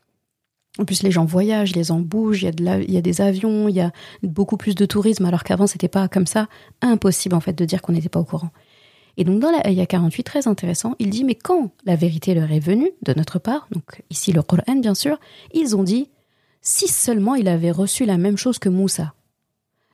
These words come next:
Là, on a envie de dire, « Mais il se moque de nous, en fait. » Donc, la vérité, ici, c'est le Coran, hein, d'accord ?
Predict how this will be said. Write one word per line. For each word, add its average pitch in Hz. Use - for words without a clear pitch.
Là, 196
on 170
a 175
envie 175
de 175
dire, « 226
Mais -
il -
se 170
moque 151
de 214
nous, 302
en 247
fait. » -
Donc, 175
la 175
vérité, 202
ici, 269
c'est -
le 185
Coran, 185
hein, 208
d'accord ? 196